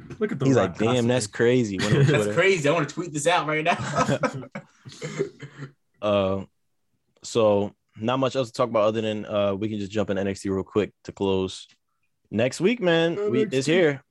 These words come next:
Speaker 2: It's here.
Speaker 1: It's here.
Speaker 2: Whether we like it or
Speaker 1: It's
Speaker 2: not.
Speaker 1: here.
Speaker 2: What are your thoughts, like, heading into this, um,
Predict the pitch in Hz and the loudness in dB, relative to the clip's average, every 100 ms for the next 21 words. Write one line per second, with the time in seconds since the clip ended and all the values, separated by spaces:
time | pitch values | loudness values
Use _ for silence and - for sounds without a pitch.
0 | _ - 120 - 160 151 127 - 117 107 | _ -10 -8 0 4 4 2 -2 -6 -6
1 | - 135 151 143 110 110 104 110 127 139 | -2 0 2 2 2 0 0 2 0 2
2 | 131 - 156 147 131 - _ - 123 147 | 2 4 4 2 0 -6 _ -4 0 4
3 | 143 139 147 147 - - 123 120 135 135 | 4 2 2 2 0 -8 -8 -4 -4 -2
4 | 135 131 127 123 - 117 117 117 117 | -4 -2 -4 -4 -4 0 2 2 0